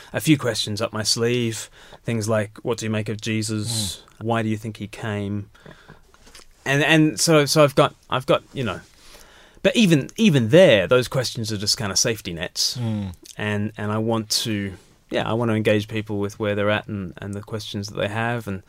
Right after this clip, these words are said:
Speaker 1: sort of, uh, I know you and I have,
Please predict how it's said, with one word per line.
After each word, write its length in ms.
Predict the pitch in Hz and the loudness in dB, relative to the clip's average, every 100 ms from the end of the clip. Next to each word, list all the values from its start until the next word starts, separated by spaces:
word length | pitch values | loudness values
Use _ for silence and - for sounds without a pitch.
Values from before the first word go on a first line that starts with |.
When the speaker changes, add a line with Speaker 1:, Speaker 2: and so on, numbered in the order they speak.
| - - - - | -20 -20 -20 -20
Speaker 1:
sort 200 | - 113 | -14 -12
of, 280 | 98 - - | -12 -12 -10
uh, 360 | 98 95 92 - - _ _ | -8 -6 -8 -12 -18 _ _
I 80 | - | -18
know 80 | 104 | -12
you 140 | 104 110 | -6 -4
and 100 | 110 | -2
I 200 | 110 104 | -2 -4
have, 260 | 101 104 | -8 -14